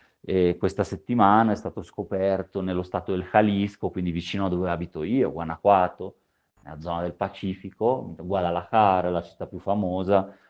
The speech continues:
un campo di sterminio. Quindi continuano questi gravi problemi di sterminio di popolazioni, lavoratori, eh,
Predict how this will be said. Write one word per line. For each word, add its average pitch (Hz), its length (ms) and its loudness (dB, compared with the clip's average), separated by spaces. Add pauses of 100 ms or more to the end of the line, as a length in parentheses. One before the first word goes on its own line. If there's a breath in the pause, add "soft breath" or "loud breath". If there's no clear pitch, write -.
(320 loud breath)
un 92 440 -4
campo 101 440 4
di 95 100 -2
sterminio. 92 920 0 (600)
Quindi 107 240 -2
continuano 92 1160 -2
questi 87 580 -8
gravi 90 320 0
problemi 104 480 2
di 85 100 -6
sterminio 110 460 -2
di 113 80 0
popolazioni, 95 920 0
lavoratori, 92 1300 2
eh, 55 400 -10